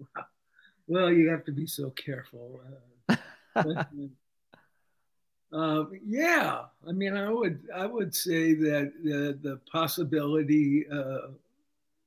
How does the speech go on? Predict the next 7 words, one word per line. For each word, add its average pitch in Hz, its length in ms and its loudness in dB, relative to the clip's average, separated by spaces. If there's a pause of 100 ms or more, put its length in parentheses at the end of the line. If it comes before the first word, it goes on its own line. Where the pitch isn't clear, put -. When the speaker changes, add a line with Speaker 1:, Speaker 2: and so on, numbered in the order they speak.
(600)
Speaker 1:
is 160 340 6
that 147 340 0
there, 143 460 -2 (760)
uh, 139 60 -10
are, 143 960 -4
uh, 135 340 -10 (1040)
ghosts 170 440 0